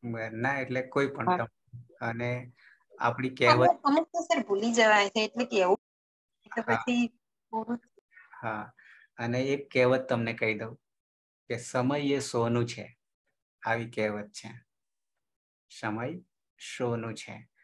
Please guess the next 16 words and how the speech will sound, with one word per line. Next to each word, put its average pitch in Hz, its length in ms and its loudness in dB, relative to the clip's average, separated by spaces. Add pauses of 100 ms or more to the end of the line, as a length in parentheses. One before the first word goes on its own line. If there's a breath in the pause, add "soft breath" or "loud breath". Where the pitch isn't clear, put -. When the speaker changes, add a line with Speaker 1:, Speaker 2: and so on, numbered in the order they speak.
(360 soft breath)
Speaker 1:
એટલે 113 280 -10
સમયનો 135 580 -2
જેટલો 127 360 -4
સદુપયોગ 131 600 -2
કરીએ 127 400 0 (480)
એટલો 123 240 -4
આપણા 117 300 0
માટે 113 340 -6
ફાયદો 110 420 -4
છે, - 200 -20 (1080)
અને 117 180 -6
સમય 123 340 0
ગયેલો 127 380 2
પાછો - 300 -2
આવવાનો 120 400 4
નથી. 107 340 -12